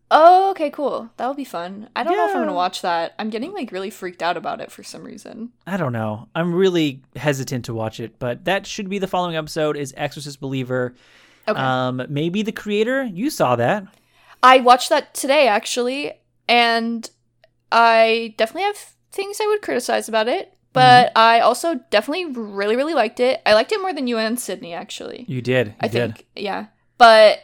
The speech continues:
Speaker 1: yeah, I did see that. So I will say my other final word is if you're already going to the theater, maybe consider supporting that movie, too, 'cause it is a smaller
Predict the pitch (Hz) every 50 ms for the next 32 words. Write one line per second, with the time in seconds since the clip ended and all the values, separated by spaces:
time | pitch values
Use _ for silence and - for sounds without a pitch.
0 | _ _ - 214 220 233 220 208 202 220 220 - - 285 220 208 208 208 208 -
1 | 226 208 208 214 233 - - 311 277 262 262 269 277 277 - - 277 262 254 247
2 | 254 247 247 247 262 247 233 220 208 202 - 208 202 214 240 269 302 277 262 269
3 | 269 262 262 240 262 - - 254 254 247 254 240 240 254 247 254 247 - 247 240
4 | - 240 226 226 226 226 220 220 220 208 - _ _ - - 247 220 - 226 214
5 | 208 208 208 208 202 202 202 - 139 320 320 - - 214 208 196 208 202 _ -
6 | 294 262 233 226 _ - 220 214 196 - - 262 262 269 254 - - 247 240 240
7 | 240 240 240 233 233 233 233 233 233 226 _